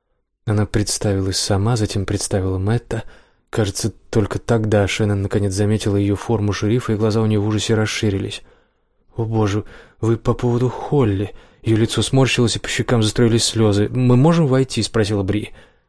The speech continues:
Шеннон только кивнула с напряжённым лицом. Кажется, сейчас она вообще не могла говорить. Она просто повернулась и махнула им рукой, призывая идти следом.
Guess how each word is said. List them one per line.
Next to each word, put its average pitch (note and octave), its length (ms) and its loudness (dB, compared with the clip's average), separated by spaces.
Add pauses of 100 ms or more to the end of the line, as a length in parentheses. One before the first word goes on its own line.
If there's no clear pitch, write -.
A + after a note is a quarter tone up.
(320)
Шеннон B2 380 0
только G#2+ 240 -2
кивнула A#2+ 400 0
с - 100 -4
напряжённым G#2 560 0
лицом. G2+ 400 -4 (260)
Кажется, - 280 -4
сейчас - 300 0
она G#2 140 2
вообще G#2 280 -2
не A2+ 80 2
могла G#2+ 280 0
говорить. G2 560 -4 (540)
Она G2+ 180 0
просто - 320 -2
повернулась A2 540 0
и A2 60 0
махнула G2+ 340 0
им G2+ 140 2
рукой, G#2+ 260 0
призывая G2+ 460 0
идти F#2+ 160 -6
следом. G2+ 500 -6